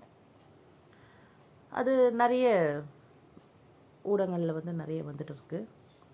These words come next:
நிறைய Facebookல, YouTube-ல, ஆ, Instagram-ல, Facebook-ல அந்த மாதிரி நிறைய வந்துட்டு இருக்கு. ஆ, நானும் சரி இதை பத்தி பேசக்கூடாதான்னு நினைச்சிட்டு இருந்தேன். அப்போ என்னோட நண்பர்கள்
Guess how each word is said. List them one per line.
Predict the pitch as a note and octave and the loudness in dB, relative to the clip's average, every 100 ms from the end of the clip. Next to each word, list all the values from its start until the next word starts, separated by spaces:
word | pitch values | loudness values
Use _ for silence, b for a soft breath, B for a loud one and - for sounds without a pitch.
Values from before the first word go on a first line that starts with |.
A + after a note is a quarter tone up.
| - - B B B B B - | -20 -20 B B B B B -14
நிறைய | G3 E3+ E3 | -8 -6 -6
Facebookல, | F3 E3 - D#3+ D3+ D3+ D#3 - - - - - | -8 -10 -10 -10 -6 -6 -6 -16 -20 -20 -20 -12
YouTube-ல, | D#3 E3 D#3+ - D#3 D#3 - - - B B B B - - - | -10 -10 -12 -12 -12 -12 -14 -20 -20 B B B B -20 -20 -16
ஆ, | - F3+ E3 | -12 -8 -6
Instagram-ல, | E3 E3 E3 D3+ D3+ D3+ D3+ D3 | -6 -6 -8 -8 -8 -8 -10 -10
Facebook-ல | E3 D3+ D#3 C#3+ | -10 -10 -12 -10
அந்த | D#3 D3+ | -10 -8
மாதிரி | D#3 D#3 | -8 -8
நிறைய | C#3+ D3+ | -8 -8
வந்துட்டு | C#3+ C#3+ | -10 -12
இருக்கு. | D3 C3+ E3+ A#3+ - - - - - - - - - - _ - - B B B B B B - - - | -16 -14 -12 -12 -18 -20 -20 -20 -20 -20 -20 -20 -20 -20 _ -20 -20 B B B B B B -20 -14 -4
ஆ, | A3 G#3+ G#3 G#3 - | -2 0 -2 -4 -4
நானும் | A3+ B3+ C#4 D4+ | 0 2 4 2
சரி | C#4+ A3+ | 0 0
இதை | G#3 | 0
பத்தி | F#3+ G#3 | -2 -4
பேசக்கூடாதான்னு | G#3 G#3 G#3+ F#3+ F3 E3 F3 D#3 | -4 -4 -4 -4 -4 -2 -4 -6
நினைச்சிட்டு | D#3 D#3 | -10 -12
இருந்தேன். | C#3+ C#3+ F3+ | -10 -8 -8
அப்போ | - E3+ F#3 | -12 -10 -6
என்னோட | F3 E3 E3 | -6 -6 -6
நண்பர்கள் | D#3+ E3+ F3+ F#3+ D#3 | -4 -4 -4 -6 -8